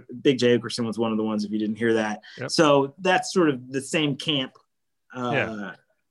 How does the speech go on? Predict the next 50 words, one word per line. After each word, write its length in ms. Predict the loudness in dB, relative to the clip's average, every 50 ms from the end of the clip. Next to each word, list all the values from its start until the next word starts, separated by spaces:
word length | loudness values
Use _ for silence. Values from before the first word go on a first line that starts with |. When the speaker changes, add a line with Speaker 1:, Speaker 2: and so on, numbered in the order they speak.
| _ _ -20 -20 -16 -10
Speaker 1:
I'm, 160 | -6 -4 -4
I'm 160 | -2 0 2
learning 300 | 4 4 4 4 4 2
who 160 | 2 2 2 4
the 140 | 4 4
audience 420 | 4 4 2 0 0 0 -2 -4 -4
is 120 | -4 -2
who 120 | -2 -2 0
votes 260 | 0 0 0 0 -2
on 120 | -6 -6 -8
this 100 | -10 -8
stuff. 220 | -6 -6 -6 -2 4
But 100 | 6 8
Speaker 2:
Yeah, 40 | 8
I 60 | 8
Speaker 1:
I, 20 |
Speaker 2:
was 120 | 6 4 2
Speaker 1:
I 40 | 0
Speaker 2:
gonna 100 | 0 4
Speaker 1:
still 120 | 4 2 4
Speaker 2:
say 40 |
Speaker 1:
think 80 | 4 2
Speaker 2:
there's 100 | 2 0 -2
Speaker 1:
it's 80 | -2
Speaker 2:
definitely, 460 | 0 0 0 0 -2 -8 -10 -12 -12 -12
yeah, 220 | -6 -4 -2 -2 -2
I'm 160 | -4 -6 -8
definitely 360 | -8 -10 -10 _ -10 -10 -10 -10
seeing 220 | -10 -12 -12 -12
an 60 | -12
influence 400 | -14 -14 -14 -16 -16 -16 -16 -18
of 100 | -20 -16
that, 160 | -14 -16 -16 -16 _ _
the 80 | -12 -12
audience 340 | -10 -10 -12 -14 -14 -16 -18
of 60 | -16
that 160 | -16 -16 -14
site 300 | -14 -14 -14 -14 -16 -16 _ _ _ _
for, 240 | _ -20 -20 -20 _
yeah. 120 | _ -16 0
Speaker 1:
Yeah. 200 | 2 2 2 2 -2 -12 _ _ _ _ _ _ -16 -10
Yeah. 280 | -4 -2 -2 -2 -2 -6
So 240 | -6 -2 0 0
I, 220 | 2 0 0 -2 -4
I 40 | -6
think 160 | -6 -4 -2
that's, 280 | -2 -4 -4 -6 -2 0
uh, 460 | 2 2 2 2 0 -2 -4 -4 -6
fairly 460 | -8 -14 -10 -4 -2 0 0 0 0 -2
interesting. 540 | -4 -6 -8 -8 -8 -10 -8 -6 -6 -4